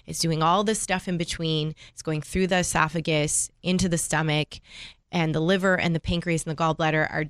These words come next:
using their digestive enzymes to break it down, and then it gets into the intestines. It takes four hours. So if you're eating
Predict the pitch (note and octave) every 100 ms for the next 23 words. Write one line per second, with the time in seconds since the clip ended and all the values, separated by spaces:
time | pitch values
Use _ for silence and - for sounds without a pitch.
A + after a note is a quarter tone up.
0 | - D#3+ D#3+ F3 D#3+ D3+ D3 D3+ D#3+ D3+
1 | D#3 D#3 D3+ D3+ D3+ - - E3 E3+ E3
2 | E3+ D#3 D3+ D3+ - D#3+ E3+ G3 F#3 -
3 | D#3+ - D#3+ D3 C#3+ D#3 C#3+ - - -
4 | F3+ - - G#3+ A3+ - D#3+ D3 - -
5 | - - - - - - G3 F#3 F3+ G#3+
6 | C#4 - A3 A#3 G#3 E3 D#3+ D#3+